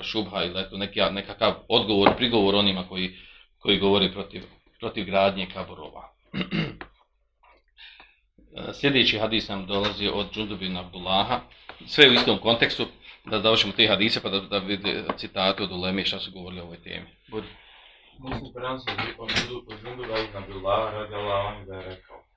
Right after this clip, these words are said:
Speaker 2: Čuo sam vjerovjesnika, sallallahu alejhi ve sellem, pet dana prije njegove smrti kako kaže: Ja sam pred Allahom čist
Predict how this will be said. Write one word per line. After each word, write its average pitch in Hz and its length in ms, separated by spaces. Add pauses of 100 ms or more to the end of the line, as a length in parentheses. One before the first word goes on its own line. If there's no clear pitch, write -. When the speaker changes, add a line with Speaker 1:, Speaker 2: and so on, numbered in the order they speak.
Speaker 2:
Čuo 117 140
sam 95 200
vjerovjesnika, 98 560
sallallahu 98 480
alejhi 98 120
ve 95 80
sellem, 98 360
pet 107 140
dana 101 340
prije 92 140
njegove 101 360
smrti 104 320
kako 90 300
kaže: 95 320 (640)
Ja 120 220
sam - 220
pred 98 160
Allahom 104 480
čist 131 200